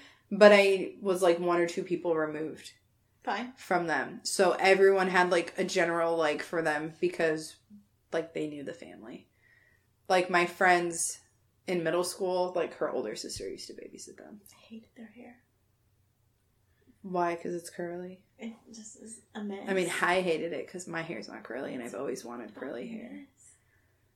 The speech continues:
Speaker 2: Not just
Speaker 1: It's not
Speaker 2: 'cause it's
Speaker 1: curly
Speaker 2: not
Speaker 1: now.
Speaker 2: My hair is curly. I don't have a hate for curly hair. That shit
Speaker 1: I
Speaker 2: was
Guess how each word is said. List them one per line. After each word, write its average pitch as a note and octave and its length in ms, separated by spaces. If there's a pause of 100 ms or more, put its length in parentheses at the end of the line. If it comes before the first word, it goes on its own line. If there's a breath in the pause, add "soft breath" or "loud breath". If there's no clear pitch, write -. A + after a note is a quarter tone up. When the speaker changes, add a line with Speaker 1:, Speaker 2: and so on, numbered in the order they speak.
(420)
Speaker 2:
Not C#4 100
just C4 100
Speaker 1:
It's A#3 80
not G3+ 120
Speaker 2:
'cause G3+ 60
it's - 60
Speaker 1:
curly A3 240
Speaker 2:
not - 20
Speaker 1:
now. F#3+ 360
Speaker 2:
My C#4 240
hair C#4+ 280
is G3+ 140
curly. - 580
I A#3+ 60
don't B3 180
have B3 180
a A#3+ 40
hate A#3+ 300
for G3+ 100
curly F3+ 400
hair. - 320 (140)
That B3+ 300
shit F#3+ 160
Speaker 1:
I - 20
Speaker 2:
was F3+ 80